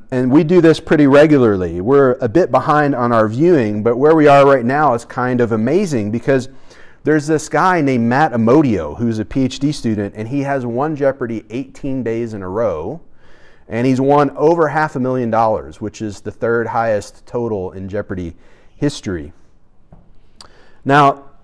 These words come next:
obviously, Matt's really smart, and he knows a lot of stuff, okay?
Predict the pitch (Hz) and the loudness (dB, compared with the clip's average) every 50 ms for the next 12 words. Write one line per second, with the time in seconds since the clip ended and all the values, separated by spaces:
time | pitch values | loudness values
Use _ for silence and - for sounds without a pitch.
0 | - - - 139 151 180 175 180 170 - - 170 156 139 127 127 131 139 131 - | -18 -6 0 4 4 6 6 4 2 2 0 0 0 2 2 2 0 0 -2 -2
1 | 143 143 143 139 - - 135 131 131 135 135 120 117 113 120 120 120 120 101 113 | 0 0 0 0 0 -2 0 0 2 0 0 -2 -4 -4 -2 -2 -2 -2 0 0
2 | 107 104 104 95 - - - 80 67 - - - - - - - - - - - | 0 0 -2 -2 -6 -10 -12 -12 -12 -12 -16 -20 -20 -20 -20 -20 -20 -20 -20 -14
3 | - - 107 98 107 110 | -8 -6 -6 -6 -6 -8